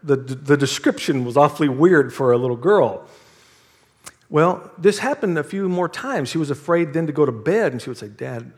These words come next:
I'm, I don't want Cyrus to come and bite my legs." He said, "He won't come bite your legs, you know. It's okay."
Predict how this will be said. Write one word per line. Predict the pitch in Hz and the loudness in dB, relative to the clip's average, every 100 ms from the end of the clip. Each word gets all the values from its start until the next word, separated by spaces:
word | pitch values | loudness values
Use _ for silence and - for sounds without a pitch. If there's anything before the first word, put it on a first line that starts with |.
| _ | _
I'm, | 131 143 | -12 -10
I | 139 | -10
don't | 156 | -10
want | 143 135 | -10 -12
Cyrus | - 135 151 135 - | -8 -6 -6 -8 -14
to | - | -20
come | 120 131 123 | -10 -8 -6
and | 107 | -6
bite | 117 120 | -8 -6
my | 120 | -6
legs." | 107 127 127 107 - | -6 -6 -8 -12 -16
He | |
said, | - - | -18 -14
"He | 262 339 | -12 -10
won't | 349 359 349 226 | -10 -10 -10 -10
come | 285 254 | -10 -6
bite | 214 269 262 | -6 -8 -8
your | 240 | -6
legs, | 254 269 247 | -4 -4 -6
you | 262 | -10
know. | 285 285 - - - - _ _ | -10 -10 -14 -20 -20 -20 _ _
It's | 208 262 | -8 -6
okay." | 269 269 262 139 | -2 -2 0 -4